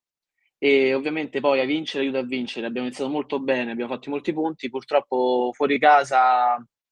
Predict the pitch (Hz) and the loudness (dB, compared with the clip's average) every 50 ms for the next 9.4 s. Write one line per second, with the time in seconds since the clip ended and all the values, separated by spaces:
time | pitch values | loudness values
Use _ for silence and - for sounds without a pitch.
0 | _ _ _ _ _ _ _ _ _ _ _ _ _ _ - 139 131 127 123 123 | _ _ _ _ _ _ _ _ _ _ _ _ _ _ -10 -8 -6 -4 -2 -2
1 | 123 123 123 131 143 131 127 127 135 127 - 156 143 135 - - 123 - - _ | -2 -2 -2 -2 -2 -2 -2 -4 -6 -6 -2 -2 0 0 0 -4 -6 -6 -8 _
2 | _ _ 127 123 - 143 135 131 131 131 - - _ - 151 147 143 139 135 131 | _ _ -12 -6 -4 -2 -2 0 0 -2 -2 -2 _ -8 -6 -4 -4 -2 -2 -2
3 | 135 127 - - 143 135 127 120 127 127 131 143 139 131 123 120 120 120 - - | -2 -4 -4 -4 -4 -4 -4 -4 -4 -2 0 2 2 2 2 0 -2 -4 -6 -10
4 | - - - - - - - _ - - 170 151 147 139 - 165 160 - 156 143 | -20 -20 -20 -20 -20 -20 -20 _ -2 0 0 0 0 -2 -4 -6 -6 -6 -6 -6
5 | 156 160 143 - 143 143 139 151 - - 170 - - - 190 147 131 135 135 135 | -6 -6 -6 -6 -8 -6 -6 -8 -6 -4 -6 -4 -4 -2 0 0 2 2 0 0
6 | 135 127 - 160 156 143 135 135 131 - 147 147 170 196 196 190 - 190 185 208 | -2 -4 -4 -4 -2 -2 -2 -2 -2 -2 -4 -4 -4 -4 -4 -2 0 2 2 2
7 | 220 - _ _ _ _ _ _ _ _ _ _ _ _ _ 143 139 131 127 127 | -2 -8 _ _ _ _ _ _ _ _ _ _ _ _ _ -2 -2 0 0 0
8 | 127 127 123 143 - 135 131 131 131 - 151 139 127 127 127 123 123 123 131 135 | -2 -4 -6 -8 -4 -2 0 0 0 -2 -4 -4 -2 -4 -2 -2 0 0 0 0
9 | 135 123 120 131 135 170 196 - | 2 2 0 0 0 -2 -4 -6